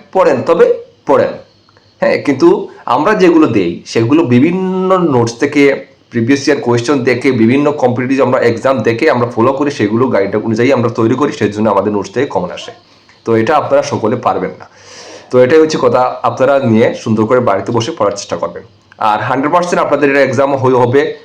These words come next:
এবং আপনাদের এটা রিটি-, এ, সরি, এটা রিক্রুটমেন্ট আসবে। এটা আপনারা দেখুন,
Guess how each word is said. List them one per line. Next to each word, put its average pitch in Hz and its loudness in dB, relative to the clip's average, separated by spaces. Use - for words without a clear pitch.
এবং 120 2
আপনাদের 127 2
এটা 127 0
রিটি-, 123 -2
এ, 117 4
সরি, 113 0
এটা 117 2
রিক্রুটমেন্ট 131 -2
আসবে। 123 0
এটা 117 0
আপনারা 127 0
দেখুন, 131 -2